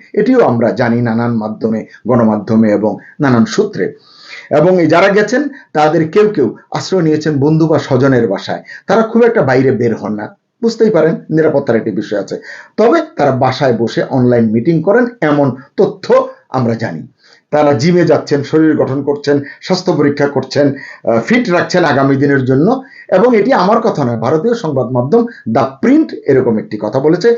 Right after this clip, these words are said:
এর একটি অনুবাদ সংবাদ আমাদের দেশে দৈনিক মানব জমিন করেছে। প্রিন্টের খবরে বলা হয়েছে, অন্তর্বর্তী সরকারকে হটিয়ে শেখ হাসিনাকে ফিরিয়ে আনার লক্ষ্যে কাজ করছেন তারা।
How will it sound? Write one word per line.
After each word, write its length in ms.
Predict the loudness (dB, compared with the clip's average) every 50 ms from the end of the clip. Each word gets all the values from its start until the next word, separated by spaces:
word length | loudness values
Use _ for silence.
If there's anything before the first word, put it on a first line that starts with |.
| 0 -6 -4 0
এর 160 | 2 2 2
একটি 200 | 2 2 2 2
অনুবাদ 340 | 2 2 2 2 0 0 -2
সংবাদ 320 | -4 -4 -2 -2 0 0
আমাদের 300 | 0 0 -2 -2 -4 -4
দেশে 340 | -4 -4 -4 -2 -2 -4 -4 -6 -12 _ -2
দৈনিক 300 | 0 2 2 2 0 -2 -4 -4
মানব 300 | -2 0 2 2 2 0
জমিন 280 | -2 -2 0 0 0 0
করেছে। 360 | -2 -10 -12 -12 -14 -18 -20 -20 -20 -20 -20 _ _
প্রিন্টের 420 | 0 2 4 4 4 4 2 2 2
খবরে 300 | 0 0 2 2 2 2
বলা 180 | 2 0 -2
হয়েছে, 360 | -4 -6 -6 -8 -6 -4 -4 -4 -4 -8 -14 -6
অন্তর্বর্তী 560 | -2 0 0 2 2 2 2 2 0 -2 -2 -4
সরকারকে 480 | -2 -2 -2 0 0 -2 0 0 0
হটিয়ে 460 | 0 0 0 0 2 2 2 2 0 -4 -10 -16 -4
শেখ 260 | 0 2 2 2 2
হাসিনাকে 440 | -2 -2 0 0 0 0 0 0 -2
ফিরিয়ে 320 | -2 -2 -2 0 2 2
আনার 200 | 2 2 2 2
লক্ষ্যে 400 | 2 2 0 0 2 0 0 0 -2 -6 _ _
কাজ 200 | -4 -4 -4 -4
করছেন 360 | -4 -6 -6 -6 -6 -6 -8 -6
তারা। 300 | -8 -10 -10 -12 -14